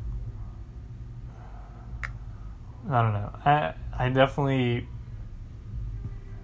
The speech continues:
if I'm Cincinnati,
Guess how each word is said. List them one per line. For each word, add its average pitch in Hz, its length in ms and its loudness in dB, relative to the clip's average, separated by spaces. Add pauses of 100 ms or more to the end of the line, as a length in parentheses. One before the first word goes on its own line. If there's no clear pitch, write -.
(960)
if 147 140 4
I'm 147 120 8
Cincinnati, 147 920 4